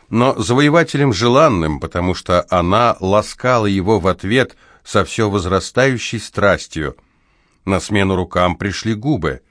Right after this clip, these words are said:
Цель определилась, натянулась тетива.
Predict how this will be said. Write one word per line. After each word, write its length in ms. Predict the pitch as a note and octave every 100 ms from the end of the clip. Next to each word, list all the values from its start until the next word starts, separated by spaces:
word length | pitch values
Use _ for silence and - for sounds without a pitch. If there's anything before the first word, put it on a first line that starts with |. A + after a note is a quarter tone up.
| _ _ _ _ _
Цель 400 | - C#3+ C#3+ -
определилась, 960 | - E2 E2+ D2 E2 A2+ C#3+ C#3 - -
натянулась 760 | - G2+ F2 E2+ F2 F2+ E2 -
тетива. 560 | - E2 E2 C2+ B1+